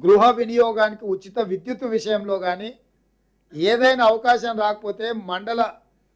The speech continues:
అధికారి దగ్గరికి వెళ్ళి, మొన్న ప్రజాపాలన విషయంలో ఎవరైతే అధికారులు మీ గ్రామానికి వచ్చారో మండల అధికారులు, మండల స్థాయి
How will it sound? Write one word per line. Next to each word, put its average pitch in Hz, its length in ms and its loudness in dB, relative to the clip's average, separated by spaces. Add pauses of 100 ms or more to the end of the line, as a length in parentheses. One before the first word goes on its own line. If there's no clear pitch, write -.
(300)
అధికారి 233 440 4
దగ్గరికి 202 420 -2
వెళ్ళి, 202 180 -4
మొన్న 190 420 -8 (460)
ప్రజాపాలన 214 680 2
విషయంలో 196 400 -6
ఎవరైతే 190 360 -4
అధికారులు 202 580 -2
మీ 175 260 -10
గ్రామానికి 185 460 -6
వచ్చారో 170 340 -8
మండల 165 280 -6
అధికారులు, 165 460 -8
మండల 156 300 -8
స్థాయి 160 280 -8